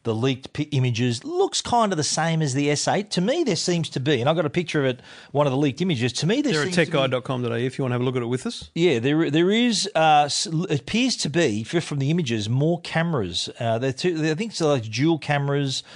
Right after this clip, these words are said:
Speaker 1: Whether
Speaker 2: Dual
Speaker 1: they're
Speaker 2: front
Speaker 1: sensors.
Speaker 2: cameras, potentially,
Speaker 1: Yeah.
Speaker 2: is what I think we're looking at. And
Speaker 1: And
Speaker 2: it's interesting,
Speaker 1: sensors as
Speaker 2: a lot of
Speaker 1: well.
Speaker 2: sensors things in there. But I think you're gonna find, you know, iris scanner,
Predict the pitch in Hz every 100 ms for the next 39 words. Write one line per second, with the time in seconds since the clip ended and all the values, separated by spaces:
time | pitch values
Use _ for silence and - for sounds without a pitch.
0 | - 131 190 233 165 151 - 190 196 -
1 | 170 165 160 139 120 107 - 139 - 139
2 | 113 120 107 143 131 127 156 135 147 147
3 | 127 135 143 - - 143 226 247 190 147
4 | 143 113 120 175 202 196 185 180 - 165
5 | - 156 131 117 113 117 131 139 151 208
6 | - 214 170 147 143 131 143 131 127 120
7 | 139 156 190 - - 120 131